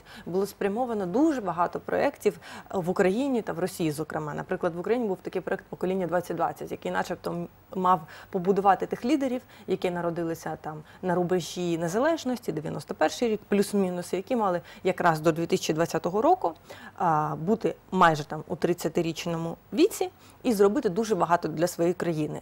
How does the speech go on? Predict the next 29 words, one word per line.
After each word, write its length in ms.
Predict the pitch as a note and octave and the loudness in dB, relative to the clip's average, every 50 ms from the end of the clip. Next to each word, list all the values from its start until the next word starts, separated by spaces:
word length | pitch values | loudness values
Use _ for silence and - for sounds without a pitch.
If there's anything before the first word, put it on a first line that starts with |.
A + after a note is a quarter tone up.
| - - - | -12 -8 -8
Тобто 240 | - D#3+ - - D#3 | -8 -8 -8 -8 0
тридцять — 400 | - C#4 E4 F4+ F4 - A#3 - | 4 6 6 6 4 2 -4 -2
це 60 | - F3 | -2 -4
вже, 140 | E3 - - - | -4 -4 -8 -4
це 140 | - F#3+ | -2 -2
вже 160 | E3+ E3+ E3+ - | -2 -2 -8 -10
такий 200 | - - F3 F3 | -8 -6 -2 -2
рубіж, 340 | F#3 F#3+ A3+ E4 D#4+ - - - - - | 0 2 2 2 0 0 -8 -20 -12 0
коли 180 | - F#3+ F#3 | 2 2 4
ми 140 | F3 F3 F3+ | 4 2 2
маємо 240 | G#3+ C#4 C#4+ C4 A3+ | 2 2 0 0 -2
щось 240 | - G3+ F#3 - - | -2 -4 -4 0 0
робити. 340 | F#3 E3 D3+ D3+ - - | 0 0 0 -4 -4 -2
Багато 340 | E3 E3+ F#3 G#3+ C4+ - B3 | 0 0 2 2 0 0 0
економічних 540 | A#3 - A3 G#3+ G#3+ A3+ A3+ - - G#3+ G3 | 0 0 -2 -2 -2 -4 -4 -4 -6 -8 -8
стратегій 440 | - - G3 G3+ - G3+ G3+ G3+ F#3+ | -6 -6 -6 -2 0 0 0 2 0
Російської 500 | G3+ G3 - - F#3+ F3+ - - F3 F3 | 0 -2 0 0 0 0 0 0 -2 0
Федерації, 580 | - E3 E3 D#3+ D#3+ D#3+ D#3+ D#3+ - - D#3 | 2 2 4 6 6 6 6 4 2 -2 -2
вони 200 | D#3+ F3 F3 F3 - - - - A#3 - - | -2 -2 -4 -4 -8 -10 -16 -16 -14 -4 2
теж 200 | G#3 G#3 D#3 E3+ | 2 2 2 2
мали 260 | F#3+ F3 F3 E3+ E3+ | 0 0 2 0 0
таку, 500 | - F3 - - - D#3+ D#3+ D#3 - - - | -2 -4 -6 -2 -2 0 0 0 -2 -2 -4
м, 240 | E3 D#3+ E3 D#3+ - - - - - | -4 -4 -6 -8 -10 -14 -16 -6 4
точку 360 | - A#3+ - - - - F#3+ | 6 6 6 4 0 -6 -6
саме 500 | - - F3+ F3 F3 E3+ E3 E3 D#3+ - | -2 0 0 0 0 -2 -4 -4 -4 -6
дві 160 | D#3+ D#3+ E3+ | -6 -6 -4
тисячі 280 | - G#3+ G3+ - - F#3 | -4 -4 -4 -4 -4 -2
двадцятий 440 | D#3+ F3 E3+ - - F3 - F3 D#3+ | -2 -2 -2 0 -2 -2 -2 -2 -6
рік. 200 | - - - | -6 -8 -12